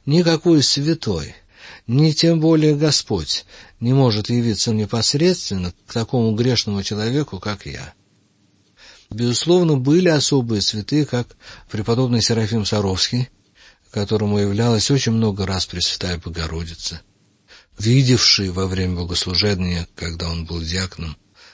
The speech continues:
Господа Иисуса Христа во славе Вседержителя. Но это особые святые,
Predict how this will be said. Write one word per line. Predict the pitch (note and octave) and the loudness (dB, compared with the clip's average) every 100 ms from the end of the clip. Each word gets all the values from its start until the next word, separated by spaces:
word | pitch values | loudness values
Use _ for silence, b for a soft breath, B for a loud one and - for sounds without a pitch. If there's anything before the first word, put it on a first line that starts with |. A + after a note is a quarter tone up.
| B | B
Господа | G2 F#2 F#2+ - E2 E2 | -8 -4 -2 -2 -6 -6
Иисуса | D#2+ - E2 - | -4 -4 -4 -4
Христа | - E2+ - F#2+ G2+ G#2+ - _ - | -4 -4 -4 -2 -4 -4 -10 _ -10
во | F2+ | -2
славе | - F#2+ F2 E2+ D#2+ D#2+ - _ _ _ B B B - | -2 -2 -4 -4 -6 -10 -16 _ _ _ B B B -4
Вседержителя. | - E2+ D#2+ E2 F2 E2+ D#2+ E2 E2 D#2+ - _ _ _ _ B B B _ | -2 -2 -4 -4 -4 -4 -6 -8 -10 -12 -16 _ _ _ _ B B B _
Но | F#2+ G2+ G#2 | -6 -4 -4
это | G#2+ A2 A#2+ | -4 -2 0
особые | B2 - G3 G#3 | 2 2 2 2
святые, | E3+ E3 D#3 - F2 | 0 -2 -4 -4 -4